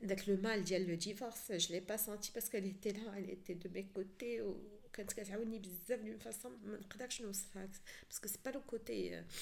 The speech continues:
matériel اللي، اللي هو مهم في الحياة. Tu as compris ce que je veux dire ?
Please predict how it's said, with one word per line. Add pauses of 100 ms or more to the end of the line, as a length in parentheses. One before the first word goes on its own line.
(1040)
matériel
اللي،
اللي
هو
مهم
في
الحياة. (800)
Tu
as
compris
ce
que
je
veux
dire ?